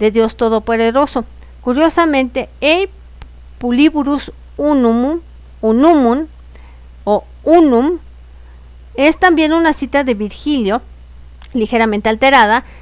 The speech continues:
y algunos en estas alteraciones un significado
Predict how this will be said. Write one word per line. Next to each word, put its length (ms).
y 480
algunos 1000
en 200
estas 360
alteraciones 840
un 180
significado 800